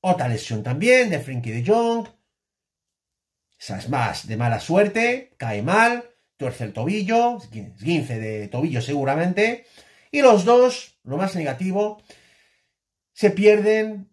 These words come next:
la eliminatoria crucial en el partido de vuelta de octavos que tenemos en casa contra el Napoli. Que por cierto, el Napoli está que se sale. Ha vuelto a ganar hoy dos uno a la Juventus. Ojito contra el Napoli.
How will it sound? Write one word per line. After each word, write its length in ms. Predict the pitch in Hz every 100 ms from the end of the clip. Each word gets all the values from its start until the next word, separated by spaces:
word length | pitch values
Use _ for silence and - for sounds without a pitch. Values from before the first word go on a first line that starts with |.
| -
la 160 | 156
eliminatoria 920 | 151 156 151 147 208 202 147 113 -
crucial 1120 | - 185 190 - - 214 233 247 254 262 254 _ _ -
en 100 | 131
el 140 | 123
partido 340 | 131 123 190
de 60 | 165
vuelta 260 | 165 180 131
de 80 |
octavos 520 | 120 - 170 180 185 -
que 100 | 147
tenemos 440 | 139 156 123 120
en 120 | 104
casa 500 | 120 151 - 190 190 - _
contra 380 | - 202 196 120
el 100 | 113
Napoli. 440 | 156 165 123 107 98
Que 120 | 175
por 200 | 165 175
cierto, 340 | - 220 - 143
el 100 | 156
Napoli 640 | 196 202 202 220 202 _ _ -
está 400 | 147 123 208 214
que 120 | 214
se 160 | 147
sale. 480 | 123 196 196 113 - _ _ _ _ -
Ha 140 | 269
vuelto 320 | 269 285 285
a 80 | 240
ganar 300 | 233 226 220
hoy 320 | 247 269 240 _ _ _ _ _
dos 460 | 143 214 262 - 254
uno 220 | 277 285
a 100 | 269
la 140 | 214
Juventus. 840 | 170 170 240 262 185 - 95 - _ _ _
Ojito 680 | 226 247 233 285 285 294 294
contra 400 | 277 247 214 202
el 100 | 202
Napoli. 720 | 240 277 277 170 120 98 -